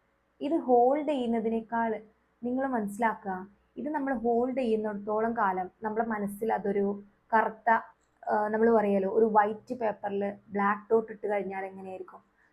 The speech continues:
അങ്ങനെയായിരിക്കും ഈ അനാവശ്യ ചിന്തകളും അനാവശ്യമായിട്ടുള്ള ഇമോഷൻസും.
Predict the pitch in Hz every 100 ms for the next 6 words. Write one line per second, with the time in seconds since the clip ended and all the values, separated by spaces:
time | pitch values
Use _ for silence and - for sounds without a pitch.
0 | - 302 330 370 339 254 233 254 - 247
1 | - 208 214 226 240 262 254 208 190 190
2 | 196 196 208 202 208 226 247 269 226 202
3 | 202 196 202 185 190 190 208 196 190